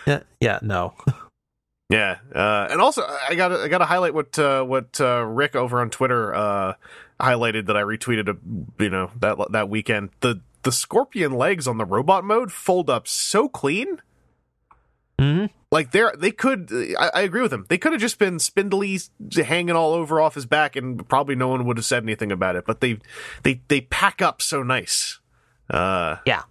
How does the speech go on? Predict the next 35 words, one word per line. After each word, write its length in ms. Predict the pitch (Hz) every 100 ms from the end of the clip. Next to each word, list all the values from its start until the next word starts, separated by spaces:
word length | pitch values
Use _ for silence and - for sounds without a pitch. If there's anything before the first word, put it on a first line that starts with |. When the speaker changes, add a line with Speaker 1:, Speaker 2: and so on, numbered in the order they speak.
| -
Speaker 2:
I 60 | 117
really 340 | 113 123 131
like 220 | 113 107
that 100 | 101
aspect 460 | 90 95 - 87 -
of 140 | 62
it. 100 | 67 - - _ _ _ _ _ _ _ _ _ _ _ - -
Um, 540 | 110 104 101 95 95 -
also, 380 | 190 147 113
like, 160 | 104 101
I 40 | 117
love 240 | 139 147
how 100 | 131
he's 160 | 120 110
just 180 | 120
picked 240 | - 127 131
up 140 | 120
R 160 | 110 107
C 240 | - 117
and 100 | 101
she 120 | -
just 120 | 117 117
doesn't 260 | 104 98
care. 200 | - 107 104
She's 100 | 98
like, 140 | 107
"All 120 | 143
right, 220 | 233 269 190
well, 100 | 190
I'm 120 | 208
shooting 540 | - - 403 381 339 277
you 140 | 220
now, 260 | 185 175 175
I 120 | 156
guess." 500 | 143 139 104 -